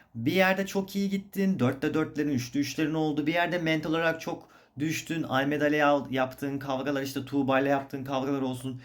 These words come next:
Ee, insanlara yazdığın şiirler olsun. Ee, ondan sonra yolun açık olsun.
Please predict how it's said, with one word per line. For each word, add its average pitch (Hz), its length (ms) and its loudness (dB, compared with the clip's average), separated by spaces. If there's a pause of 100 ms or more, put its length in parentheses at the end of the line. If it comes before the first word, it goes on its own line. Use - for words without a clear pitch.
(340)
Ee, 113 440 0 (520)
insanlara 165 500 2
yazdığın 156 380 2
şiirler 151 480 0
olsun. 147 480 -4 (420)
Ee, 127 380 2
ondan 135 400 -2
sonra 131 440 -2 (1400)
yolun 180 240 4
açık 214 260 0
olsun. 196 520 0